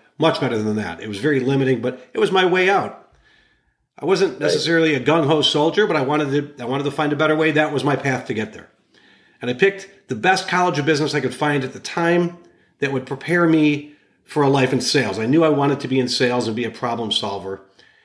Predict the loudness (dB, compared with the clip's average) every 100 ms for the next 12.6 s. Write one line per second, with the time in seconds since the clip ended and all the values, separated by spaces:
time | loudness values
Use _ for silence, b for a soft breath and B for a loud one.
0 | b b -8 -8 -6 -2 0 -2 -4 -6
1 | -6 0 2 4 2 0 0 -4 -4 -4
2 | 0 2 0 0 0 -2 -4 -4 -4 -6
3 | -6 -12 -14 B B B B B B -10
4 | -10 -8 -6 0 2 2 2 2 2 2
5 | 2 0 -4 -10 -6 -4 -6 -4 0 2
6 | 0 -2 -6 -8 -8 -6 -6 -8 -8 -4
7 | -2 0 0 0 2 0 -2 -2 -12 _
8 | b b -2 0 0 2 2 4 2 0
9 | -2 -2 -4 -2 0 2 0 -2 0 0
10 | -2 -4 -6 -4 -2 2 2 0 -10 b
11 | b b b b b b b -2 0 0
12 | 0 -2 0 2 0